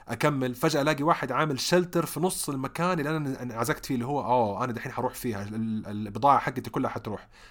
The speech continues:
فجأة طالع فيه صندوق، حط كل الصناديق حقتي المهمة، يمكن أحد تاني يوصلها بدالي، وتروح في السيرفر، ويجي أحد تاني في السيرفر لو عدى منها،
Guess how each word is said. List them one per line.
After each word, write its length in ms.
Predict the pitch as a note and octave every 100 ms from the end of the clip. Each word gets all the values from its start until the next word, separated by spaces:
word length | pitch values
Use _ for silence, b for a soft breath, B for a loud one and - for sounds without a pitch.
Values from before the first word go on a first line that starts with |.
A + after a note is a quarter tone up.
| B
فجأة 180 | E3+ D#3+
طالع 220 | F3 D#3
فيه 140 | B2 D#3
صندوق، 500 | D3 C3+ E3 F#3+ - B B B
حط 260 | - D3+ -
كل 160 | D#3
الصناديق 440 | C3 B2 A#2+ C3 -
حقتي 300 | C3+ A#2+ A2+
المهمة، 380 | A2 C#3+ D#3
يمكن 220 | D3 C#3+ C3
أحد 160 | -
تاني 200 | - C3
يوصلها 360 | A2+ G#2+ A#2 G#2
بدالي، 360 | F#2+ F#2+ F2+ - b b
وتروح 320 | B2 - D#3+
في 60 | -
السيرفر، 520 | A#2 C3 C#3 D3 F3 - b b
ويجي 320 | A#2 C#3 C#3+
أحد 140 | - -
تاني 200 | D3 C3+
في 60 |
السيرفر 340 | A#2+ C#3 B2 A#2
لو 100 | A2+
عدى 260 | C#3+ C3
منها، 440 | C3+ D#3+ E3 F#3